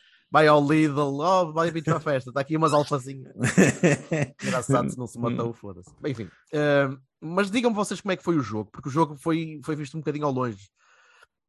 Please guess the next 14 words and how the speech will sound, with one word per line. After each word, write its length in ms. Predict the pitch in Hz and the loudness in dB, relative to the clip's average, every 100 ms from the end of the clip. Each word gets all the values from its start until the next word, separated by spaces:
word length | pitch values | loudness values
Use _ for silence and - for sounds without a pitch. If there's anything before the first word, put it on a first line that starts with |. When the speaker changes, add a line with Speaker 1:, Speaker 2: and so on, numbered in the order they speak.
| _ | _
Speaker 1:
Eh, 380 | 110 107 104 92 | -10 -8 -8 -4
Speaker 2:
Pá, 120 | 113 110 | -2 -2
o 100 | 87 | -2
jogo 240 | 101 90 | -8 -12
foi 200 | 226 101 | -8 -8
controlado 500 | 107 90 92 95 90 | -8 -10 -4 -4 -6
por 120 | - | -8
nós 400 | 110 139 165 - _ _ | -6 -6 -6 -14 _ _
<laughs> 120 | 113 - | -4 0
e 180 | 120 107 | 2 2
ganho 400 | 98 101 104 107 | 0 0 0 0
na-, 240 | 110 110 117 143 | 0 -2 -4 -2
naturalmente, 840 | 143 135 123 117 127 143 131 - - | 0 2 2 2 2 0 -2 -8 -2
apesar 460 | 156 147 120 135 147 | 0 0 2 6 6